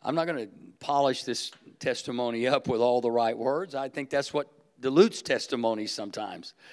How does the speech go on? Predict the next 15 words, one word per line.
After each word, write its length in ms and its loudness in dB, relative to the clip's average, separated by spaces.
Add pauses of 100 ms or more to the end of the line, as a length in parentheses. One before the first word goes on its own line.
(260)
I 100 6
like 260 2
to 80 -6
hear 160 2
the 100 2
raw 300 6 (140)
stories 520 0
of 100 -10
people's 400 -6
lives 340 0
that 80 -4
are 60 -4
getting 240 -4
turned 300 -6
around. 360 -4